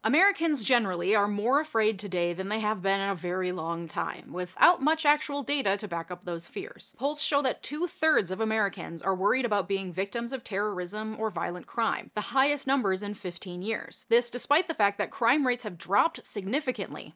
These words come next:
in the last three decades. This can partially be explained by the realities that we're all facing in a rapidly changing world. Our brains are constantly being assaulted with far more information than we are evolved to be able to process. The problems of the world become very close and very real when we are constantly being confronted with them in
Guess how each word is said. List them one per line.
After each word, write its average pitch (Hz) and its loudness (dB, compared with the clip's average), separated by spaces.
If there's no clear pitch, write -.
in 196 -4
the 226 0
last 170 0
three 175 -6
decades. - -6
This 359 -2
can 381 0
partially 339 2
be 269 0
explained 180 -6
by 208 4
the 208 -4
realities 240 0
that 226 0
we're 226 2
all 226 4
facing 180 -6
in 190 -6
a 202 -4
rapidly 175 0
changing 165 -8
world. - -4
Our 185 -4
brains 262 0
are 214 -4
constantly 240 2
being 170 -4
assaulted 170 -6
with 175 -2
far 226 6
more 190 0
information 175 -4
than 165 -4
we 220 2
are 208 4
evolved 170 -2
to 165 -8
be 165 0
able 156 -4
to 156 -6
process. - -8
The 202 -8
problems 269 4
of 247 -4
the 226 2
world 175 0
become 180 -2
very 196 0
close 240 0
and 170 -8
very 165 -2
real 175 0
when 208 -2
we 214 -2
are 214 2
constantly 240 0
being 170 -2
confronted 190 -2
with 165 -2
them 165 -4
in 165 -6